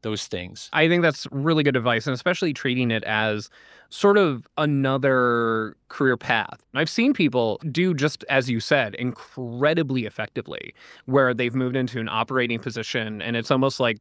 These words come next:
Speaker 2: they get into a new lane and say, "Okay, this is what's going to get me there." And then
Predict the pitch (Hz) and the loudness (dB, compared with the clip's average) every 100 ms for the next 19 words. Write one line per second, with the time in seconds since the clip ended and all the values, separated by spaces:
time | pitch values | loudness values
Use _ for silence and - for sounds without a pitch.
0 | - 147 139 160 165 156 170 135 127 127 | 0 2 4 4 4 2 0 2 2 0
1 | 120 110 117 98 - 107 117 113 113 110 | -2 -4 -4 -8 -16 -18 -16 -8 -6 -4
2 | 127 120 117 104 - _ 135 120 131 147 | -4 -2 -2 -2 -10 _ -12 -2 0 0
3 | 120 123 113 - 107 107 104 - 120 110 | 0 0 0 -2 -2 -4 -8 -8 -8 -6
4 | - - - - - 220 294 330 | -8 -8 -10 -4 2 4 4 2